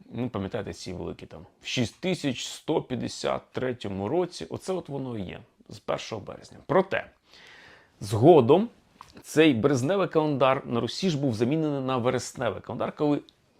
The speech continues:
рік починався згідно з церковного календаря. І, до речі, між іншим, друзі, скажу, що Новий рік у православної церкви — це перше вересня, щоб ви розуміли. Першого січня не відбувається жодних нових, нових років у православних.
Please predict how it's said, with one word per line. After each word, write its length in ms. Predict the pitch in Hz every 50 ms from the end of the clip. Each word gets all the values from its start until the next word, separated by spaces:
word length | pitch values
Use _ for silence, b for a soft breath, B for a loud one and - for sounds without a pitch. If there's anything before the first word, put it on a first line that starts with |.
| -
рік 240 | - - 214 202 -
починався 560 | - 147 - - 143 156 151 - - - - - _ -
згідно 420 | 104 95 107 135 175 165 160 151
з 60 | 143
церковного 880 | - - - 170 156 - - - - 202 196 165 123 123 107 92 92 90
календаря. 500 | - 90 90 85 85 78 78 71 69 - b b b b b
І, 80 | - 104
до 120 | 98 120
речі, 240 | 143 156 143 - 131
між 240 | 131 127 113 - - -
іншим, 360 | 165 175 170 - 135 117 101
друзі, 200 | 107 98 90 87
скажу, 320 | - - 110 104 107 98
що 260 | - - - - - - B B B B B B B B B B -
Новий 420 | 120 135 165 170 160 156 139 - -
рік 320 | 131 123 139 123 - - - -
у 100 | 151 117
православної 800 | - 120 120 113 113 - - - 120 98 87 82 78 78 80 80
церкви — 460 | - - - 214 262 262 - 131 110 -
це 160 | - - 294
перше 460 | 202 - - 139 165 175 - - - 156
вересня, 540 | 139 110 95 - - - - - - - -
щоб 260 | - - - 127 117
ви 100 | 127 143
розуміли. 380 | 135 123 101 98 85 82 85 - - - - _
Першого 360 | - 143 135 - - 131 117
січня 440 | - - 226 240 - - - 131 - - _ -
не 240 | 120 123 156 214 220
відбувається 680 | 226 175 135 131 120 127 151 185 196 185 - - 127
жодних 420 | 98 101 135 156 147 147 - - 127
нових, 300 | 113 104 101 92 - -
нових 380 | 80 107 104 101 104 - - -
років 340 | 120 151 175 - 175 - - _
у 80 | - 139
православних. 840 | - 117 110 98 95 - - - 101 78 76 69 65 - - - _